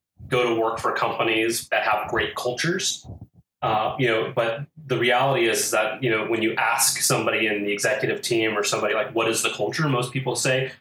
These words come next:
"Oh, it's fun. It's, it's, you know, interesting, you know, I'm around smart people." But, you know, at the end of the day, that's not really culture. That's just kind of the work environment. Whereas at LinkedIn, it's very clearly defined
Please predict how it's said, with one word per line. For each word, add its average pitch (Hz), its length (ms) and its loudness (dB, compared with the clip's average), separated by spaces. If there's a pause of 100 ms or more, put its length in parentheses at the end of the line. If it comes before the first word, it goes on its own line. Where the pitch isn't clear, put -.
(140)
"Oh, 247 180 4
it's 240 240 2
fun. 143 640 4
It's, - 420 0 (200)
it's, - 380 2
you 175 60 4
know, 131 260 2 (1160)
interesting, 180 1040 4
you 151 80 2
know, 151 260 4
I'm 139 140 4
around 156 220 2
smart - 400 2
people." 147 560 2
But, 143 220 2
you 151 60 4
know, 143 140 2
at 139 160 2
the 175 60 4
end 185 80 2
of 190 60 4
the 151 60 2
day, 147 60 4
that's 151 160 2
not 160 120 2
really 123 140 2
culture. 120 400 0
That's 131 200 2
just - 200 2
kind 127 140 2
of 110 60 0
the 104 120 2
work 220 260 -2
environment. 170 540 0 (240)
Whereas 135 380 2
at 127 120 0
LinkedIn, 151 560 2
it's - 120 -4
very 131 220 2
clearly 117 300 2
defined - 500 -2